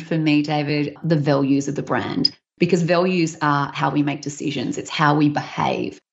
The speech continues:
And so there are, you know, a, a lot of organizations that don't have strong values. And I think that's the foundation of being a great brand.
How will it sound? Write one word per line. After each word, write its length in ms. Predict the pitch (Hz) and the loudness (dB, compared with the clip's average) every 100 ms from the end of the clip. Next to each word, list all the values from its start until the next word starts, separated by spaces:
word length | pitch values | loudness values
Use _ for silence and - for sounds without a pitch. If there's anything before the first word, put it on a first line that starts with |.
| _ - | _ -4
And 420 | 180 180 175 - | 0 2 2 -2
so 320 | - 180 175 | -2 0 2
there 140 | 170 170 | 0 2
are, 340 | 160 160 160 | 2 2 -2
you 80 | 175 | -4
know, 160 | 160 156 | -4 -4
a, 180 | 156 156 - | -6 -8 -4
a 80 | 160 | -4
lot 280 | 175 190 240 | 0 2 2
of 120 | 196 | 2
organizations 720 | 170 160 151 147 147 147 156 | 2 4 2 0 -2 -2 -2
that 260 | 147 - | -4 -6
don't 280 | - 151 151 | -2 2 2
have 320 | 156 - 147 147 | 0 2 2 0
strong 400 | - 147 143 147 | -4 0 0 0
values. 380 | 143 143 139 | 0 0 0
And 120 | 143 143 | 0 2
I 120 | 165 | 2
think 240 | 165 147 | 0 0
that's 300 | 143 - - | -2 -4 -6
the 80 | 151 | -8
foundation 760 | 147 143 139 147 147 - 135 | -2 0 0 0 0 -2 -2
of 160 | 135 139 | -4 0
being 240 | 151 190 | 0 2
a 60 | 190 | 0
great 300 | - 117 - | -2 -2 0
brand. 480 | 139 131 101 - | 0 0 -2 -4